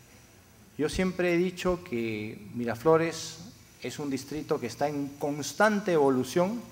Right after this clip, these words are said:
porque su gente hace esa evolución. Yo creo tremendamente en el cambio, porque creo en ustedes, porque creo en la ciudadanía,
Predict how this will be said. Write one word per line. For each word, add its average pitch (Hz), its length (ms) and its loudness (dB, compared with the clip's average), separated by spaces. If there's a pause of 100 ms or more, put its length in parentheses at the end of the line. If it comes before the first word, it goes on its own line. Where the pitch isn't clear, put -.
(680)
porque 117 400 0
su 120 200 -4
gente 165 600 0
hace 127 240 0
esa 117 160 -8
evolución. 95 580 -6 (920)
Yo 135 120 2
creo 160 220 6
tremendamente 170 1040 2
en 147 100 -4
el 127 120 -2
cambio, 104 360 -2 (640)
porque 117 260 -2
creo 147 300 6
en 127 80 0
ustedes, 107 640 -8 (580)
porque 113 260 -6
creo 143 320 4
en 143 60 2
la 123 100 0
ciudadanía, 101 720 -6